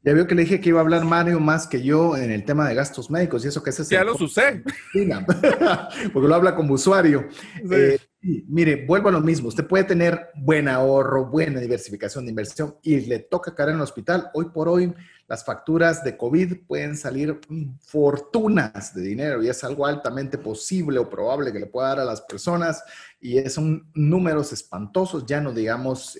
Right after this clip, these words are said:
Speaker 1: ya enfermedades críticas o crónicas como cáncer y todo demás, impresionante.
Speaker 2: Pero César, te quiero hacer solo un
Speaker 1: Sí.
Speaker 2: comentario final, y es que vos, como ustedes saben, amigos, y los hemos compartido en nuestra vida personal, yo recientemente me retiré de un mundo corporativo a empezar a hacer como César un mundo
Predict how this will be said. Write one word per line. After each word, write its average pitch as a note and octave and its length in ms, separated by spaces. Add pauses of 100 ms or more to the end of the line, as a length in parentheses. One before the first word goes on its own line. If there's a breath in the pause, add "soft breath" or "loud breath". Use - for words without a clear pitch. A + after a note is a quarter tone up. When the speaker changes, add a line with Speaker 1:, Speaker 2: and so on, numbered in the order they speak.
Speaker 1:
ya A2+ 240
enfermedades G#2+ 640
críticas B2+ 460
o F#2+ 60
crónicas G#2+ 440
como D#2+ 200
cáncer F#2+ 300
y - 20
todo G#2+ 140
demás, G#2+ 440
impresionante. A2 480
Speaker 2:
Pero D3+ 100
César, F#3+ 360
te - 200
quiero F#3+ 180
hacer A3 200
solo A3 220
un A3+ 60
Speaker 1:
Sí. - 40
Speaker 2:
comentario E3+ 480
final, C3+ 420
y A#2+ 120
es C3+ 140
que F3+ 200
vos, E3+ 300
como D3 160
ustedes F3+ 280
saben, F#3+ 320
amigos, D3+ 360
y D3 40
los B2 120
hemos D3 180
compartido C#3 460
en D#3 60
nuestra B2+ 260
vida C#3 180
personal, C3 400
yo E3 120
recientemente D3+ 680
me D#3 120
retiré A#2+ 300
de C3 80
un C#3 60
mundo C#3+ 220
corporativo D#3+ 760
a D3 40
empezar C3 480
a - 20
hacer D3+ 220
como C#3 240
César D3+ 320
un C#3 100
mundo D#3 440